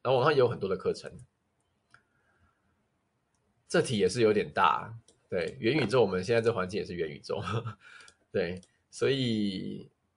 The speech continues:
我觉得Chat G P T是一个新的奇异点，就是它是一个超级大变化点，但它的结合现在还没有，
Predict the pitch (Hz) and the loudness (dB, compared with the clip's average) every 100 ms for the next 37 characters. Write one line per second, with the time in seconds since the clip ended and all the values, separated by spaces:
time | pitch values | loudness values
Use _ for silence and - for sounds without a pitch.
0 | _ - 120 135 139 139 190 131 135 131 | _ -2 2 6 6 6 6 4 0 0
1 | - 127 107 107 110 98 - 92 92 - | -2 0 2 2 -2 -2 -6 -8 -8 -6
2 | - 110 107 101 101 107 98 90 110 98 | -8 -6 -8 -4 -4 0 0 0 -4 -2
3 | 92 85 82 85 - - - _ _ _ | -2 -2 -6 -8 -10 -12 -16 _ _ _
4 | 160 135 156 160 113 95 95 87 85 101 | 2 4 6 6 6 2 0 0 -2 -2
5 | 98 90 87 80 80 82 82 65 - | -2 -2 -2 -2 -2 -4 -8 -8 -8